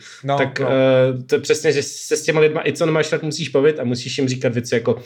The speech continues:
Speaker 2: "Hm, vaše názory respektuju, sice jakoby máme jinou trošku politiku, ale,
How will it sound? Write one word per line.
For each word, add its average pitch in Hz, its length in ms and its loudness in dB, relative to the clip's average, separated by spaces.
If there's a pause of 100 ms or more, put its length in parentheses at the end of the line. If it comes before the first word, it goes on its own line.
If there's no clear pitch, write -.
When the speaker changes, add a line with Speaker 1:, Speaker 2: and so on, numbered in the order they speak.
(260)
Speaker 2:
"Hm, 156 140 2
vaše 147 240 0
názory 139 380 2
respektuju, 135 520 0
sice 127 260 -4
jakoby 123 260 -2
máme 127 240 2
jinou 127 200 2
trošku 127 300 -8
politiku, 123 580 0
ale, 120 260 2